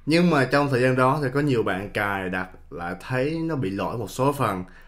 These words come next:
hay là cái cách sử dụng chưa rõ ràng cho lắm. Cho nên là ở trong bài này mình sẽ hướng dẫn các bạn cách cài đặt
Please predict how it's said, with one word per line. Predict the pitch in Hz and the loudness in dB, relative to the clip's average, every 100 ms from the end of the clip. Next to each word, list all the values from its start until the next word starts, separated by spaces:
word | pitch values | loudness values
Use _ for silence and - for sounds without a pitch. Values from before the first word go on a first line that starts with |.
| - | -6
hay | 127 | -2
là | 120 107 98 92 92 92 87 - | 0 0 -2 -2 -4 -6 -10 -6
cái | 143 | -2
cách | 175 175 | -2 -2
sử | 113 | -2
dụng | 110 98 90 | -2 -2 -4
chưa | - - | -2 -2
rõ | 98 95 | 0 0
ràng | 123 107 92 | 0 0 -2
cho | |
lắm. | 104 117 139 - - - - | -4 -4 -6 -14 -20 -14 -2
Cho | 139 | 2
nên | 139 | 4
là | 123 | 2
ở | 110 | 0
trong | - 127 120 | 0 0 0
bài | 110 | -2
này | 101 104 98 - - - - | -2 -4 -6 -12 -20 -20 -10
mình | 117 113 | -4 -4
sẽ | - 131 | 0 0
hướng | 135 147 147 | 2 2 0
dẫn | 107 110 | -2 -2
các | 123 | -2
bạn | 104 98 | -2 -2
cách | 139 - | -6 -2
cài | 110 101 | 0 0
đặt | 95 95 | 0 -4